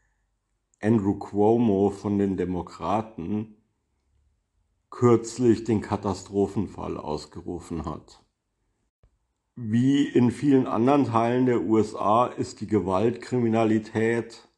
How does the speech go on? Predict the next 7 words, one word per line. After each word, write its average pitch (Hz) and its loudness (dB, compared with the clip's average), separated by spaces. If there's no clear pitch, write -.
und 104 2
vor 101 0
allem 104 2
die 101 -4
Zahl 98 -2
der 104 2
Morde 101 0